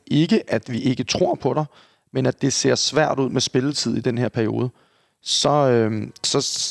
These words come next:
så skal der tages nogle, øh, nogle, nogle valg, øh, og, og, og, og igen, det er jo, det vil, det vil jo,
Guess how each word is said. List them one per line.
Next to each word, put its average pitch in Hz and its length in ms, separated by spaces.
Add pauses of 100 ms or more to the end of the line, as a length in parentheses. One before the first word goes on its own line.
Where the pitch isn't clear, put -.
så 143 160
skal 139 200
der 151 80
tages 143 360
nogle, 135 420
øh, 117 300 (240)
nogle, 113 440 (220)
nogle 117 260
valg, 127 360
øh, 104 400
og, 107 200 (920)
og, 110 500
og, 113 320
og 113 140
igen, 120 200
det 127 140
er 131 40
jo, 117 260
det 123 200
vil, 120 180
det 127 100
vil 127 60
jo, 110 260